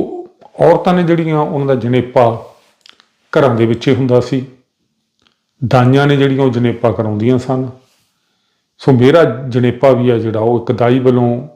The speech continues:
ਕਰਵਾਇਆ ਗਿਆ। ਤਾਂ ਮੇਰੀ ਮਾਂ ਹੈ ਜਿਹੜੀ, ਉਦੋਂ, ਅਹ, ਜਿਹੜੀਆਂ ਕੁੜੀਆਂ ਸੀ, ਉਹ ਜਣੇਪੇ ਲਈ ਆਪਣੇ ਪੇਕੇ ਘਰ ਆ ਜਾਂਦੀਆਂ ਸੀ। ਸੋ ਸਾਡੇ ਘਰ, ਮਤਲਬ, ਜਿੱਦਾਂ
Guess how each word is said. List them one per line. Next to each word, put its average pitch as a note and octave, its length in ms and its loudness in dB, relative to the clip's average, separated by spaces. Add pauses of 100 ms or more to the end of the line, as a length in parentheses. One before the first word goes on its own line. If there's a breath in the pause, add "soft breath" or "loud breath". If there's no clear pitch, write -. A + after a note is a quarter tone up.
(160)
ਕਰਵਾਇਆ A2 420 -2
ਗਿਆ। A#2+ 220 2
ਤਾਂ A#2+ 120 -2
ਮੇਰੀ A2+ 220 -2
ਮਾਂ A2 360 -4
ਹੈ A#2 60 0
ਜਿਹੜੀ, A#2 220 0
ਉਦੋਂ, A2+ 300 -2
ਅਹ, A2 840 -6
ਜਿਹੜੀਆਂ A#2+ 400 0
ਕੁੜੀਆਂ C3 420 0
ਸੀ, A2+ 420 -4
ਉਹ B2 220 2
ਜਣੇਪੇ B2+ 420 0
ਲਈ A#2 200 0
ਆਪਣੇ A2+ 200 -4
ਪੇਕੇ A#2 360 -2
ਘਰ A2 180 -2
ਆ G2+ 120 -6
ਜਾਂਦੀਆਂ G2 380 -12
ਸੀ। A2 220 -18 (960 soft breath)
ਸੋ D3 160 2
ਸਾਡੇ C#3+ 360 2
ਘਰ, B2+ 500 4
ਮਤਲਬ, B2 260 -2
ਜਿੱਦਾਂ A#2 460 -4